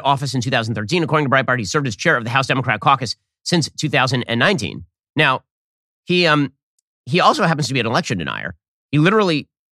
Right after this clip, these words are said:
tweeted out in November twenty-four, uh, November twenty-fourth of twenty twenty about Donald Trump, quote,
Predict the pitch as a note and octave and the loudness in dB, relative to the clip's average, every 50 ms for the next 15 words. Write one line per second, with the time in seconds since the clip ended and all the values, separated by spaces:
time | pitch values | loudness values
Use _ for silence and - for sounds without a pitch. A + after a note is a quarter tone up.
0 | - - E3 E3+ C#3 B2+ F2 - D3 C3 G#2 - - - A#2 C3+ C3+ C#3+ D#3 D#3+ | -8 -2 -2 -2 -2 -2 0 2 2 2 2 0 -4 -6 -4 -2 0 2 2 2
1 | D#3 C3 - C#3+ C#3+ C#3+ C3 A#2 G2 C3+ D3+ C3 G#2 F2 F2+ - - F#2+ F#2+ B2 | 0 0 -2 -2 -2 0 -2 -2 -2 -2 -2 -2 -2 -2 -4 -4 -6 -6 -2 0
2 | C#3 C#3+ D3 D3+ E3 D3+ - D#3 C#3+ - C#3+ C3+ A#2 A#2+ G2+ - C3+ B2+ B2 G2+ | 0 2 2 2 2 2 0 -2 -2 0 -2 -2 -2 -4 -6 -4 -4 -4 -2 -2
3 | - D#3 C3+ E2+ C#2+ D2+ - _ _ _ _ _ _ _ - A#2 C#3 C3 A2+ F2+ | 0 0 0 -2 -4 -8 -14 _ _ _ _ _ _ _ -4 0 2 2 0 0
4 | G#2 C#3+ C3+ C3 A#2 G#2 - D#3+ B2+ G2+ - C3+ G#2+ - | 0 0 0 0 0 0 0 0 0 2 0 -2 -2 -4